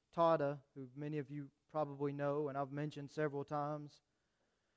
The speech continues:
But she's been a quadriplegic since nineteen sixty-seven. She had an accident, and that accident obviously changed her life physically,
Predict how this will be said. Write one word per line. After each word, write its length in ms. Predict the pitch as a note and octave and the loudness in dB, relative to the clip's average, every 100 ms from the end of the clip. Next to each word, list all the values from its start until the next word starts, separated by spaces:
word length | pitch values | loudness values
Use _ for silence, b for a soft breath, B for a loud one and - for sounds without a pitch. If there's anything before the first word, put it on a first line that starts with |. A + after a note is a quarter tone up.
| _ - | _ 0
But 120 | F3 | 2
she's 180 | G#3 F3 | 4 4
been 140 | G3 | 4
a 60 | F#3 | 6
quadriplegic 880 | G3 F#3 D#3+ D#3 F3+ G3+ E3+ G3+ - | 10 8 8 -4 0 0 2 -2 -2
since 260 | E3 D3+ | -8 -2
nineteen 380 | E3 E3 E3 E3 | 2 2 0 -8
sixty-seven. 920 | D3+ E3+ - D#3 - E3+ E3 E3+ D#3 _ _ _ _ _ _ _ _ _ _ _ _ _ | -4 -8 -6 -8 6 6 6 0 -2 _ _ _ _ _ _ _ _ _ _ _ _ _
She 120 | E3 | 2
had 120 | D#3 | 2
an 80 | E3+ | 6
accident, 500 | E3 F3+ - D#3 F3 | 6 6 4 2 2
and 100 | D#3+ | 2
that 120 | D#3 | 4
accident 460 | E3 E3+ E3 D#3+ - _ _ - | 4 4 0 -4 -4 _ _ 10
obviously 380 | F#3 F3+ F3+ | 10 10 4
changed 340 | E3+ G3 G3 - | 4 4 4 6
her 140 | F#3+ | 6
life 340 | E3+ F3 F3 E3+ - - | 10 12 12 8 -10 6
physically, 720 | G3 E3 F3 - E3+ E3+ | 6 8 0 2 2 2